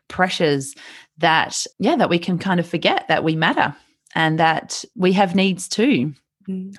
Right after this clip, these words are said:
Speaker 1: And I think the, the power over culture that we've all grown up in,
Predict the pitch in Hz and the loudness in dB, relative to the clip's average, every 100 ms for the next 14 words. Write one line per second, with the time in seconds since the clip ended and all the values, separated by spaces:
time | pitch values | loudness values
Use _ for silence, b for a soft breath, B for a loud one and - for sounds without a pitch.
0 | - 175 180 185 - 262 247 170 151 175 | -2 2 2 0 -4 2 2 2 -2 -6
1 | - _ 180 175 180 170 151 - - 175 | -12 _ -6 0 2 2 0 -6 -8 -8
2 | - - 185 208 202 - 170 160 160 151 | -6 0 4 4 2 2 0 0 0 0
3 | 147 - - - 349 - 147 123 156 220 | -4 -10 -4 0 0 0 0 2 2 0
4 | - b _ - 160 160 151 - 180 170 | -6 b _ 0 0 0 -2 -2 2 2
5 | 156 160 143 160 311 - 151 139 151 | 2 2 2 2 0 -2 -2 -2 -4